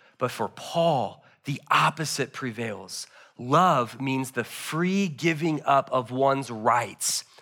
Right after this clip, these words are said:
for the sake of others, and life together in the community is the aim of salvation. Love, that is care for a brother, determines Christian ethical life, not freedom."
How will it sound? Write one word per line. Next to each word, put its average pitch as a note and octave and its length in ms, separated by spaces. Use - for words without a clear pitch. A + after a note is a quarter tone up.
for C3 140
the G2+ 80
sake D3+ 600
of B2 180
others, A#2+ 480
and A#2 320
life C#3+ 380
together B2+ 560
in C#3 260
the D3+ 80
community A2+ 520
is G2 120
the G2+ 160
aim G#2+ 200
of G2 80
salvation. G2+ 680
Love, B2+ 600
that A#2+ 160
is A2+ 100
care C3+ 300
for B2 480
a B2 80
brother, G2 480
determines B2+ 760
Christian C3+ 680
ethical A2+ 640
life, G2 420
not G#2 560
freedom." - 440